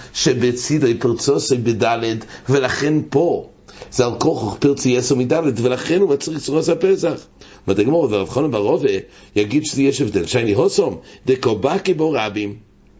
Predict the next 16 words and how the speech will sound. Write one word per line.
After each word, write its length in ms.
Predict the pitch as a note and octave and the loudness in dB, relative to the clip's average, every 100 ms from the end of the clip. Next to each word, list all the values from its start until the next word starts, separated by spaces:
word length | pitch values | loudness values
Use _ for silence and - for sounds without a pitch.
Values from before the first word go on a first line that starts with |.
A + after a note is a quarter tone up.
| - - - - - - - - | -20 -16 -14 -14 -16 -18 -18 -6
שמה, 720 | - - D3+ D#3 C#3+ B2 - - | -4 -2 0 0 0 0 -4 -6
גם 280 | G2+ D3+ G#3+ | -4 -2 -2
שאני 300 | - E3 C#3+ | 0 0 -2
סובר 500 | - B2 G#2+ C3+ F2 - - | 0 -2 2 0 -2 -8 -12
שתמיד 540 | - C3+ B2 C3+ D#3+ C3+ | -4 -2 0 0 0 0
פרצה 300 | E3+ E3+ D3+ B2+ | -2 0 0 -2
מבואי 300 | C#3+ D#3 D3 | -2 -2 0
זה 140 | A#2+ A#2 | 0 -2
עד 160 | G#2 - | -2 -2
עשר 440 | C3+ - C3+ A#2 | -2 -2 -2 -2
אמס, 580 | D3+ A#2+ - - - - - - - A#2 | -4 -4 -6 -8 -8 -10 -16 -18 -6 -2
אבל 320 | A2 A2 - | 0 0 2
פה, 200 | D#3 F#3 | 2 2
היות 280 | D#3 F3 - | 2 0 0
ויש 220 | C3 D3 | -2 -2
פה 200 | - A#2 | -2 -2